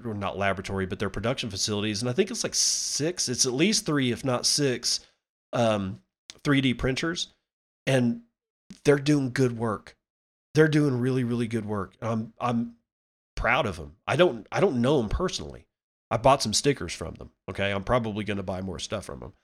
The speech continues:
But they're out there. You know, Citadel twenty-one, they're out there. Snappa H Q, buying Bitcoin. Yeah, uh,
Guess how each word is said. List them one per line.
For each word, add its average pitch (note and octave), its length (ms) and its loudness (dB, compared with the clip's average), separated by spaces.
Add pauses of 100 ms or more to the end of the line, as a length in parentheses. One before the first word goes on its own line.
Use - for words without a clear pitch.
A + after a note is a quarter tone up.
(280)
But B2 340 2
they're C3+ 300 4
out B2 220 -2
there. - 260 -12 (560)
You A#2+ 100 0
know, B2 360 4 (200)
Citadel C#3 400 4
twenty-one, A#2 720 -2
they're A2 160 0
out B2 220 0
there. D#2 320 -8 (120)
Snappa C3 500 2
H B2 340 -2
Q, A#2 260 -2
buying A#2+ 800 -2
Bitcoin. G2 520 -4 (840)
Yeah, A#2 200 -4 (120)
uh, G#2 380 0